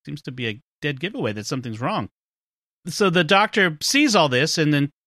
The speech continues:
questions Guido, which makes him want to meet the Calvieris. Uh, he, he, he, he's intrigued now. So now Rosanna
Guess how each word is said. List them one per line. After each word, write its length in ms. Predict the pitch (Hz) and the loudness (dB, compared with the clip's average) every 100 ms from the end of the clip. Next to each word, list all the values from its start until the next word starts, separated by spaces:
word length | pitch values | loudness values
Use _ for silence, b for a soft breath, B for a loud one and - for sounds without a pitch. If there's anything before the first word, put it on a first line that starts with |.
| _ | _
questions 600 | - 196 - 190 160 135 | 0 2 2 0 0 0
Guido, 400 | - 143 127 127 | 0 2 4 4
which 260 | 185 160 - | 2 0 2
makes 220 | 160 147 | 2 2
him 80 | 156 | 2
want 160 | 139 139 | 2 4
to 40 | |
meet 300 | 160 277 240 _ _ | 4 4 0 _ _
the 180 | 170 143 | -4 -4
Calvieris. 920 | 127 135 117 113 107 101 107 175 - - - | 0 2 2 0 0 0 -4 -6 -8 -10 -10
Uh, 200 | 104 101 | -8 -8
he, 140 | 113 - | -12 -10
he, 120 | 123 | -6
he, 460 | 120 110 123 120 - | -6 -6 -4 -4 0
he's 200 | 156 156 | 2 4
intrigued 560 | 165 - 220 156 117 | 2 2 2 2 0
now. 340 | 117 104 95 92 _ _ _ _ _ | -2 -2 -4 -8 _ _ _ _ _
So 320 | - 170 156 - _ _ | -2 0 0 -4 _ _
now 260 | 175 165 147 | 0 2 4
Rosanna 760 | 160 156 147 233 262 135 131 | 4 4 4 2 2 2 0